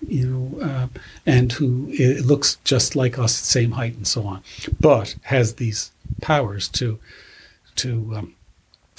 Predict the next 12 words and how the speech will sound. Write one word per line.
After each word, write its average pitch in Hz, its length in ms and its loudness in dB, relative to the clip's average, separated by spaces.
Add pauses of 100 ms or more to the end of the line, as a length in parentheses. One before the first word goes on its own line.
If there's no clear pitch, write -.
(120)
uh, 104 300 -4
stop 113 460 2
time 156 340 6
for 147 220 2
you, 98 80 -6
to - 80 -12
put 151 160 -8
you 123 80 -6
to 117 80 0
sleep, 170 460 2
to, 113 600 -2
uh, 113 120 -4